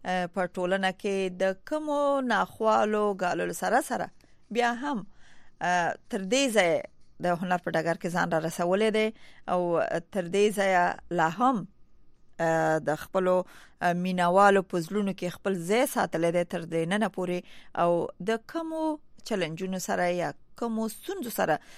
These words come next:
تر اوسه پورې مخ شوې ده. نو تاسې نه مې هیله کوم، قدرمنو خویندو، چې د نغمې د هنري او، ام، کوم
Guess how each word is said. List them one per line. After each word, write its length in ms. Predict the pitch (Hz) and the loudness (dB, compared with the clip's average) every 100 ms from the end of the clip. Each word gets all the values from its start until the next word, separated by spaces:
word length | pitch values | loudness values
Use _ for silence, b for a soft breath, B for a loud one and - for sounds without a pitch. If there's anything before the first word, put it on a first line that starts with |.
| B | B
تر 100 | 208 | -2
اوسه 220 | 208 214 202 | -2 -2 -2
پورې 420 | 208 190 180 - - | 0 0 0 -2 -8
مخ 280 | 170 170 - | -8 -8 -6
شوې 320 | - 226 143 | 0 0 0
ده. 140 | 175 - B B - | -4 -10 B B -6
نو 200 | 214 214 | 0 0
تاسې 280 | 214 294 311 | 0 -2 -2
نه 120 | 311 | -4
مې 100 | 294 302 | -4 -2
هیله 140 | 285 | -2
کوم، 160 | 277 269 | -2 -6
قدرمنو 500 | - 240 226 226 226 | -4 -6 -4 -4 -6
خویندو، 360 | 226 220 220 | -4 -4 -6
چې 400 | 214 233 214 220 B B B - 170 | -6 -2 0 0 B B B -10 -4
د 120 | 170 170 165 156 - - - | 0 2 2 0 -4 -14 -8
نغمې 720 | 180 175 - 214 220 214 214 | -2 -2 -2 -2 0 0 0
د 100 | 180 165 156 - - | 2 2 2 -2 -6
هنري 720 | 170 175 165 160 190 190 190 b b b | -4 -2 -2 -2 -2 -4 -6 b b b
او، 420 | 170 170 165 165 160 165 180 - | 0 2 2 0 -2 -2 -6 -6
ام، 440 | 170 175 175 180 - 92 73 - - | -6 -6 -8 -10 -8 -10 -10 -16 -4
کوم 220 | - 240 | 0 0